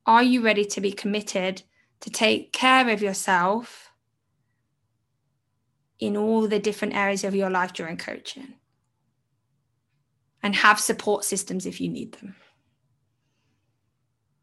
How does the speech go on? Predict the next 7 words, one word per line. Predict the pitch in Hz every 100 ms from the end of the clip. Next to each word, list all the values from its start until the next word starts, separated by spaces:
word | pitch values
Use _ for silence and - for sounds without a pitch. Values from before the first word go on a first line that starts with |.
| _ _ -
That's | 233 240
my | 254
ten | 233 226 202
questions. | 190 - - - - - _ _ _ _ _ _ _ _ _ _ _ _ _ _ _ _ _ _ _ _ _ _ _ _ _ _ _ _ _ _ _ _ _ _ _ _ _ _ _ _ _ _
Really | 262 285 285
think | 285 254 247
about | 214 190 -